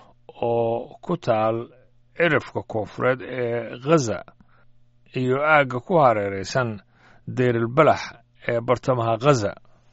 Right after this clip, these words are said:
Dhammaan magaalada Rafax waa aag ay ka howlgalaan ciidamada Israa'iil. Axmed Asuufi, duqa magaalada Rafax, ayaa waxa uu sidaas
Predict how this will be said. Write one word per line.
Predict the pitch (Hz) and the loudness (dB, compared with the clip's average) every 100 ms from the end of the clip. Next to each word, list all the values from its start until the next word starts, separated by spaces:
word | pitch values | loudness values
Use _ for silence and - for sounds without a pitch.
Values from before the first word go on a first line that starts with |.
| _ _ - _ _ _ _ | _ _ -20 _ _ _ _
Dhammaan | 147 147 165 214 | -2 4 4 4
magaalada | 180 156 156 151 | 4 6 6 6
Rafax | 139 143 135 110 95 - - - | 0 0 -2 -6 -8 -12 -14 -10
waa | 120 120 117 - | -4 -2 -2 0
aag | 165 147 110 | 2 4 2
ay | 113 113 | -4 -4
ka | - 143 | -2 0
howlgalaan | 135 127 123 143 135 | 2 2 4 6 6
ciidamada | 113 110 120 127 143 135 | 0 -4 -2 0 0 -2
Israa'iil. | 113 - 123 120 143 101 - _ _ _ _ _ _ _ _ | -6 -6 0 0 0 -2 -8 _ _ _ _ _ _ _ _
Axmed | - 113 107 120 113 - - - - - _ | -4 -2 -4 -6 -6 -10 -20 -20 -20 -20 _
Asuufi, | - 117 - - 156 156 139 95 67 - - - - | -6 -6 -6 -8 -4 -2 -4 -8 -12 -18 -20 -20 -16
duqa | - 131 123 | -8 -2 -2
magaalada | 117 110 127 135 123 110 113 | -2 0 2 2 2 -2 -4
Rafax, | 131 151 123 101 - | -2 0 -2 -6 -10
ayaa | 107 117 120 117 | -8 -4 -2 0
waxa | 127 135 123 120 | -2 -2 -2 -2
uu | 120 120 113 | -4 -4 -6
sidaas | 104 156 139 110 | -4 2 2 2